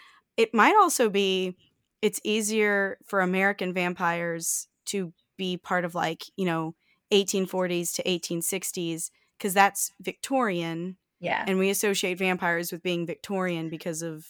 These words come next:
Speaker 1: uh, Dracula. And
Speaker 2: That's
Speaker 1: so
Speaker 2: kinda
Speaker 1: we didn't,
Speaker 2: okay.
Speaker 1: yeah, we didn't really have a Victor-, we didn't really have Victorian. We had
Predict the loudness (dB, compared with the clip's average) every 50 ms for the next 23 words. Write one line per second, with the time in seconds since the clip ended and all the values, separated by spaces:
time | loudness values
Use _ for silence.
0 | -20 _ _ -6 -4 -4 -4 -6 -2 2 2 2 2 2 -2 -6 -6 -6 -6 -8
1 | -8 -12 -10 _ -8 -4 0 0 0 0 0 -2 -2 -2 -2 -2 -2 2 4 6
2 | 6 6 4 2 0 0 0 0 -2 -8 _ _ -6 -4 -4 -4 -6 -10 _ _
3 | 0 2 2 4 4 4 4 4 6 6 6 6 6 6 2 -2 -2 -2 -2 -4
4 | -6 -6 -6 -4 -4 -4 -4 -4 -4 -2 -2 -2 -2 -2 -4 -4 -4 -4 -4 -2
5 | 0 0 0 0 -2 -8 -10 -10 -8 -8 -8 -6 -8 -8 -8 -6 -6 -4 -4 -2
6 | -2 0 0 -2 -4